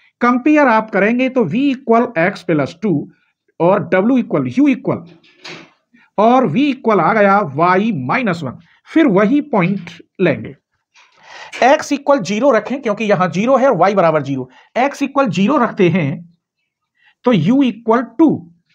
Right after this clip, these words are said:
और Y इक्वल ज़ीरो रखते हैं तो V इक्वल आया माइनस वन। तो पहले यहां ये लाइन लेते हैं,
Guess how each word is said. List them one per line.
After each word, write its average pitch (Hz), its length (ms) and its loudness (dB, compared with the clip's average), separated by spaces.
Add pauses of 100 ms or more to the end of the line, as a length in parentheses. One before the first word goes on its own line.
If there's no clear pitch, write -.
(500)
और 240 220 2
Y 151 220 2
इक्वल 294 480 0
ज़ीरो 226 340 0
रखते 214 340 0
हैं 202 260 -2 (360)
तो 226 140 4
V 208 260 -2
इक्वल 208 320 0
आया 180 320 2
माइनस 165 540 -4
वन। 110 100 -14 (580)
तो 302 100 2
पहले 247 240 2
यहां 214 320 0
ये 226 180 0
लाइन 185 220 0
लेते 185 240 -2
हैं, 254 180 -4